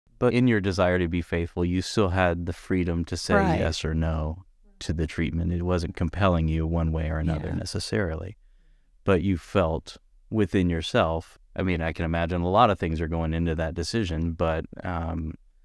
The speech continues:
Speaker 1: the desire to lengthen your life because you love your life and you love the things that you have and you love your family and you wanna keep doing what you're doing.
Speaker 2: We live close to an Indian reservation here.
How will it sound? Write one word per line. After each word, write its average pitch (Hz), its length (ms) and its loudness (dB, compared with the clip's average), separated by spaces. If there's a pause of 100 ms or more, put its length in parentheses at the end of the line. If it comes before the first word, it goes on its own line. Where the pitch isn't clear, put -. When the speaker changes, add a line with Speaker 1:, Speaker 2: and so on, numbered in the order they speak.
(580)
Speaker 1:
the 92 120 0
desire 85 520 2
to 78 540 -4 (540)
lengthen 90 460 0
your 78 160 -2
life 90 520 -2 (500)
because 87 640 -2 (1000)
you - 100 -4
love 127 200 2
your 82 100 0
life 85 400 -6
and 87 400 -4
you 98 140 0
love 98 220 0
the 90 100 0
things 90 280 0
that 92 120 -2
you 87 100 -2
have 90 380 0
and 87 100 0
you 85 80 0
love 85 160 0
your 90 80 -2
family 87 480 -4
and 90 180 -6 (680)
you 117 80 0
wanna 101 140 2
keep 98 220 -2
doing 95 260 4
what 90 180 -4
you're 87 80 0
doing. 98 400 -2 (1080)
Speaker 2:
We 202 260 4
live 175 320 6
close 170 380 2
to 147 360 4
an 143 160 2
Indian 151 400 2
reservation 110 840 -4
here. - 360 -8